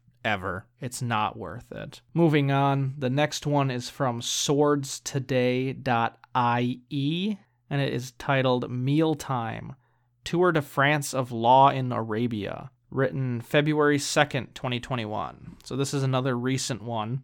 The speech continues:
and it opens up with a picture of T E Lawrence, so hopefully we can get some connection here. "In nineteen oh eight, a Welshman made the Tour de France in its own way." In nineteen oh eight, a Welshman made the Tour de France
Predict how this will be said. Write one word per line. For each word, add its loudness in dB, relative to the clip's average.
and 4
it 0
opens 2
up 0
with 4
a -2
picture 0
of -6
T -6
E -8
Lawrence, -6
so -6
hopefully 2
we -2
can -8
get -6
some -2
connection -6
here. -4
"In 4
nineteen 2
oh 2
eight, 2
a -2
Welshman 2
made 2
the -4
Tour 2
de -4
France 2
in -4
its -10
own 0
way." -6
In 2
nineteen 4
oh 2
eight, 2
a -2
Welshman 2
made 4
the 0
Tour 0
de -2
France -6